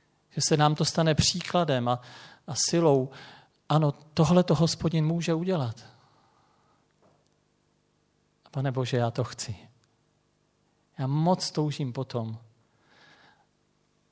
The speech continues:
aby ta další generace byla generace tvoje, Pane. Aby tvůj duch budoval, eh, naše děti.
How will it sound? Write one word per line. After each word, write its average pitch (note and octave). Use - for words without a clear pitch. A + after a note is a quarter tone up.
aby C#3
ta C#3
další D3
generace A#2+
byla B2+
generace A#2+
tvoje, D#3+
Pane. A#2
Aby D#3
tvůj F#3+
duch F3
budoval, C#3+
eh, -
naše B2
děti. A#2+